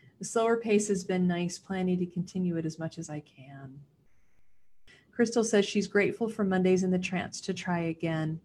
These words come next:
for the week. Yes, they're like a fresh start. I love that about Mondays and about new weeks. Sandy says, "I'm grateful that during the lockdown, I've been reminded of how much I love serving my family and how important my service is to having a good feeling in my home."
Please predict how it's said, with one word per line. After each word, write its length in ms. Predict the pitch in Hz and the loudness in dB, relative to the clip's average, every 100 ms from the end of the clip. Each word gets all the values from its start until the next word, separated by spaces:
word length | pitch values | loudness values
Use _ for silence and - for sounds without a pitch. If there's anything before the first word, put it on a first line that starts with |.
| _ - _ _ _ | _ -20 _ _ _
for 120 | - | -4
the 120 | 170 | -4
week. 520 | 160 123 - - - _ _ _ _ | -4 -8 -12 -20 -20 _ _ _ _
Yes, 340 | - 151 143 - | -6 -6 -6 -4
they're 200 | 180 180 | -2 2
like 180 | 180 185 | 0 -2
a 40 | |
fresh 240 | - 196 | -2 -2
start. 340 | - 262 196 - - - | -2 0 -2 -4 -16 -4
I 60 | |
love 180 | 180 185 | -2 0
that 160 | 175 165 | -2 -2
about 220 | 165 - | -4 -2
Mondays 340 | 165 165 160 | -2 -2 -2
and 100 | 170 | -2
about 240 | 175 160 - | 0 0 -2
new 140 | 165 | -2
weeks. 540 | 165 165 - - - _ _ _ _ - - _ _ _ - - - | -2 -2 -6 -10 -10 _ _ _ _ -20 -20 _ _ _ -20 -20 -10
Sandy 340 | - 202 202 | 0 4 4
says, 220 | 196 202 | 4 2
"I'm 160 | 196 190 | 2 4
grateful 400 | 208 254 247 269 | 4 4 2 2
that 180 | 254 - | 2 2
during 300 | 202 202 190 | 2 4 4
the 80 | |
lockdown, 540 | 175 175 185 180 180 170 | 4 4 2 2 0 2
I've 180 | 170 170 | 0 -2
been 160 | 170 | -2
reminded 460 | 170 170 175 190 190 | 0 0 2 2 0
of 100 | 185 | -2
how 160 | - | -2
much 240 | 185 180 180 | 0 0 2
I 80 | 175 | 0
love 240 | 175 170 | 0 -2
serving 400 | - 185 185 180 | -2 -2 0 0
my 120 | 165 | -2
family 460 | 156 175 175 175 165 | -4 -4 -2 -2 -2
and 140 | 165 | -6
how 180 | 165 165 | -6 -8
important 460 | 165 - 190 - 160 | -8 -10 -12 -8 -8
my 120 | 160 | -8
service 480 | - 170 165 160 - | -8 -10 -8 -8 -8
is 120 | 170 | -12
to 80 | 180 | -14
having 340 | 175 160 160 | -16 -10 -8
a 40 | 151 | -8
good 180 | 156 151 | -10 -12
feeling 320 | - 143 147 | -14 -14 -14
in 100 | 143 | -14
my 140 | 135 127 | -14 -14
home." 320 | 135 - | -16 -18